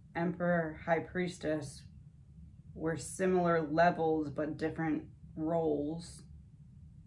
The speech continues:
Queen of Pentacles, how he is connected to her is the same way that she is connected.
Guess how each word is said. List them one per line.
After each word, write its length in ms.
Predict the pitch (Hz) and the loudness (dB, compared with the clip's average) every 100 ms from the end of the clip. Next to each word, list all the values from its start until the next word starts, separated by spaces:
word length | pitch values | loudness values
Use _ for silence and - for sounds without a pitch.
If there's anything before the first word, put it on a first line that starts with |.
| - - - - - - - | -18 -18 -18 -20 -20 -20 -12
Queen 300 | - 185 180 | -2 2 2
of 100 | 160 | 2
Pentacles, 680 | - 190 190 170 160 160 - | 2 2 2 2 2 0 -2
how 260 | 170 165 | 0 2
he 320 | 151 - 190 | 0 -2 2
is 120 | 190 - | 2 0
connected 440 | 180 160 160 156 | -2 0 -2 -4
to 60 | 151 | -4
her 240 | 156 156 | 0 0
is 160 | 151 143 | 0 -2
the 100 | 160 | -4
same 280 | - 165 160 | -2 -2 0
way 100 | 151 | 0
that 260 | 151 - | -2 -4
she 300 | - - 180 | -8 -2 0
is 120 | 170 | 0
connected. 300 | - 78 76 | -4 -6 -6